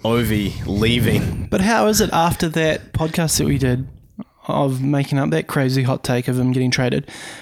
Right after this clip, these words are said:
Speaker 2: I listened to it by about four different radio shows and podcasts who all came up with the same thing. What if they trade Ovi? What happens if they trade Ovi?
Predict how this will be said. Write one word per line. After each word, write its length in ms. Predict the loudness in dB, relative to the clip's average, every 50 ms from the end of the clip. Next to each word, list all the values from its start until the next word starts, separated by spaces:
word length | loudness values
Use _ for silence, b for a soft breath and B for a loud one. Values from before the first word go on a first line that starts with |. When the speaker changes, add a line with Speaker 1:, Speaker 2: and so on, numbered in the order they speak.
| B B
Speaker 2:
I 80 | 0 0
listened 280 | 0 0 2 0 0 2
to 60 | 2 0
it 20 | 2
by 80 | 2
about 220 | 2 2 0 -2 -4
four 380 | -8 -4 -2 0 2 2 2
different 360 | 0 0 0 0 0 -2 -2
radio 300 | -2 -2 0 2 2 2
shows 380 | 0 0 0 0 2 2 0 0
and 280 | 0 0 0 0 0 0
podcasts 540 | -2 -2 -4 -2 -2 -2 -2 -2 -2 -2
who 100 | -2 -2
all 220 | -2 -2 -2 -2 -2
came 240 | -2 0 0 0 0
up 140 | -2 -2
with 100 | -2 -4
the 40 | -2 -2
same 220 | 0 0 0 0
thing. 220 | 0 0 0 -2 -2 B B B B B B B B B -8 -8 -12 _ -8
What 240 | -4 -2 -2 0 0
if 120 | -2 -2
they 120 | -2 -2
trade 320 | -2 0 -2 0 0 0 2
Ovi? 400 | 2 2 2 2 0 0 -2 -2
What 240 | -2 0 0 0 0
happens 340 | 0 0 0 -2 -2 -2
if 100 | -2 -2
they 120 | -2 -2 -2
trade 280 | -2 0 0 0 0
Ovi? 340 | 2 0 0 0 -2 -4 -6